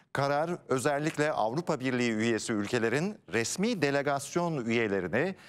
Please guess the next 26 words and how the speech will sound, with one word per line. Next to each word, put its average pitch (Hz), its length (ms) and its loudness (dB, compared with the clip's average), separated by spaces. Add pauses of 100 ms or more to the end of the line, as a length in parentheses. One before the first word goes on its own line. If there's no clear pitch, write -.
(220)
ve 117 140 2
gazetecileri 117 720 0
ilgilendiriyor. 82 680 -2 (220)
Çünkü 165 360 0
diplomatik 143 520 -2
pasaport 143 520 -2
sahiplerinin 117 960 0
Rusya'ya 139 640 0 (340)
vizesiz 156 520 0
girme 127 280 2
hakkı 147 300 0
sona 165 240 0
eriyor. 85 380 -2 (180)
Ayrıca 131 460 0
Rusya 135 340 0
Dışişleri 139 400 0
Bakanlığı'na 113 680 0
düşmanca 123 640 0
davranışlarda 110 760 0
bulunan 104 380 0
yabancılar 110 500 0
için 131 300 -2
de 160 200 2 (420)
ülkeye 139 420 0
giriş 131 420 -2
kısıtlaması 131 920 -2